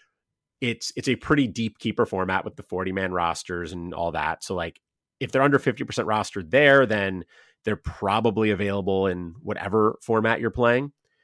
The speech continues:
And the other is that it'll, it'll, you know, rather than using, like, standard E S P N or Yahoo percentages, it, these are all keeper leagues. So, you know, anybody who's a good keeper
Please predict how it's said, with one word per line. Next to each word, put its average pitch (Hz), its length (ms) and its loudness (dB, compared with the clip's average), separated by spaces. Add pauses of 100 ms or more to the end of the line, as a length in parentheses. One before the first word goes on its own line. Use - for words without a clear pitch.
(480)
And 127 240 2
the 151 80 10
other 170 220 12
is 131 140 10
that 123 100 10
it'll, 110 280 6
it'll, 101 480 2
you 101 80 -4
know, - 220 -8
rather 135 320 6
than 120 140 2
using, 107 320 0
like, 90 260 -4
standard 101 580 -6
E 98 120 -4
S 98 100 -8
P 95 160 -8
N 92 160 -6
or 92 80 -4
Yahoo 90 640 -4
percentages, 90 720 -8
it, 85 100 -16 (180)
these 101 140 -8
are 117 140 -2
all 110 240 2
keeper 87 360 -12
leagues. 76 360 -16
So, 82 320 -8 (640)
you 98 60 -12
know, - 60 -16 (540)
anybody 131 360 8
who's 104 180 2 (120)
a 110 120 -2
good 101 460 6
keeper 95 680 0